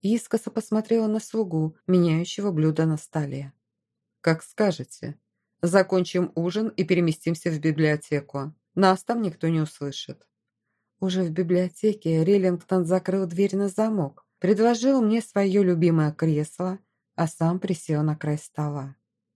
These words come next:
"Я слушаю". Он переплёл руки на груди. "Я сделала вдох, чтобы немного успокоиться. С чего же начать признание? Ох, как же это нелегко!" Про любовное зелье и то проще было рассказывать.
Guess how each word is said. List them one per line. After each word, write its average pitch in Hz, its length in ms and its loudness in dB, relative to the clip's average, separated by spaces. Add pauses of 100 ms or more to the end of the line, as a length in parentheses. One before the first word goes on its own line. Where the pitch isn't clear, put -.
(120)
"Я 165 260 4
слушаю". 139 720 -4 (320)
Он 180 180 2
переплёл 165 420 -2
руки 175 260 -4
на 160 120 2
груди. 156 540 -4 (560)
"Я 175 260 -4
сделала 185 480 -4
вдох, 180 480 -6
чтобы 170 340 -4
немного 170 420 -2
успокоиться. 165 1000 -6 (260)
С - 100 -20
чего 185 320 -2
же 226 140 -6
начать 185 400 -6
признание? 160 840 -6 (440)
Ох, 175 380 -4
как 175 260 -2
же 170 300 -8
это 160 240 -10
нелегко!" 165 800 -8 (360)
Про 220 160 4
любовное 220 520 2
зелье 190 680 -2
и 220 80 0
то 247 260 0
проще 190 420 -4
было 175 240 -2
рассказывать. 170 920 -8